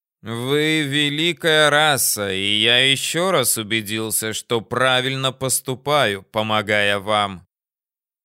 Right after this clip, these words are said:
Жаль, Свил, что все так получилось. Вам пора. Точка невозврата близка. Удачи. Спасибо за заботу о своем народе и содействии нам.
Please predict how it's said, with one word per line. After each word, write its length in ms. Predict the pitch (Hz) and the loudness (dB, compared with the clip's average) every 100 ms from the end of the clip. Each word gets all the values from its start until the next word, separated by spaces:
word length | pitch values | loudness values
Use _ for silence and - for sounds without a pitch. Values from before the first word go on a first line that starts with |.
| _ _ - | _ _ -16
Жаль, 600 | 95 92 92 139 139 107 | -12 -10 -4 0 0 0
Свил, 440 | - 101 101 104 95 | -4 -6 -6 -6 -8
что 280 | - 101 | -10 -8
все 240 | 90 107 104 | -4 -4 -2
так 240 | 104 - | -4 -6
получилось. 920 | 104 104 98 101 101 98 92 - - _ _ _ _ _ _ - | -8 -8 -8 -8 -8 -8 -10 -12 -14 _ _ _ _ _ _ -8
Вам 300 | 104 127 120 | 0 0 0
пора. 420 | 120 123 101 - _ _ _ - | -2 -2 -4 -8 _ _ _ -4
Точка 320 | 135 135 135 | -4 -2 -2
невозврата 600 | 139 131 120 131 135 131 | 2 2 0 0 0 -2
близка. 640 | 117 127 - 135 98 - _ | -4 -2 0 0 -2 -6 _
Удачи. 580 | 90 113 135 110 - - _ _ _ _ | -10 -2 0 -2 -6 -16 _ _ _ _
Спасибо 580 | - - 156 147 220 165 | -6 0 2 2 2 2
за 120 | 135 | 2
заботу 520 | 131 135 127 139 - 98 | 2 2 2 -2 0 -4
о 60 | |
своем 440 | - 98 113 123 117 | -2 0 0 0 0
народе 580 | 117 131 135 98 85 - _ _ - | 2 2 0 -2 -8 -12 _ _ -6
и 280 | 104 104 92 | -2 -2 -2
содействии 800 | - 110 101 110 101 - 98 | -2 -2 0 -2 -2 -6 -8
нам. 360 | 95 101 90 | -6 -6 -6